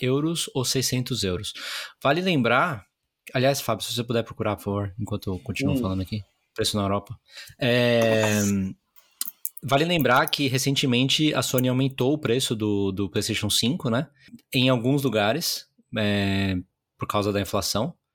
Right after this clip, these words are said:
Speaker 1: que foi diferente, né? Tá alta, mas foi diferente em diferentes lugares. Então, por exemplo,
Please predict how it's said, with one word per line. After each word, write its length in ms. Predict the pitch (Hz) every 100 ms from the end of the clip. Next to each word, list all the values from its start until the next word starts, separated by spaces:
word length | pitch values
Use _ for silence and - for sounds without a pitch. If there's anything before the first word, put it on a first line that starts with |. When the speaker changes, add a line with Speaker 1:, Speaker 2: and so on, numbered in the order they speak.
| _ _
Speaker 1:
que 120 | -
foi 160 | - 104
diferente, 540 | 95 - 98 101 131 107
né? 180 | 101 98
Tá 100 | 101
alta, 420 | 101 98 127 123
mas 160 | 101 92
foi 160 | - 98
diferente 520 | 90 95 107 120 98
em 200 | 95 92
diferentes 400 | 95 101 98 -
lugares. 360 | 98 113 147 - - - -
Então, 200 | - 123
por 140 | 127 143
exemplo, 600 | 131 131 123 120 113